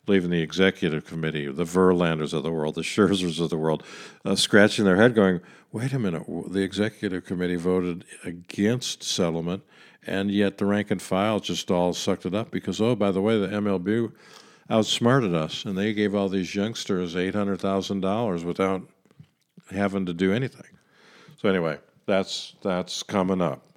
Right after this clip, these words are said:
But, um, what Bellinger did was he goes, "I'm not gonna watch the calendar flip to another month. I don't wanna go deep like Bryant did." I think Bryant went till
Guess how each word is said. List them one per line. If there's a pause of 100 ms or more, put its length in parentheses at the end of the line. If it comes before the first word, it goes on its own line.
(640)
But,
um, (300)
what
Bellinger
did
was
he
goes, (880)
"I'm
not
gonna
watch
the
calendar
flip
to
another
month. (320)
I
don't
wanna
go (160)
deep
like
Bryant
did." (100)
I
think
Bryant
went
till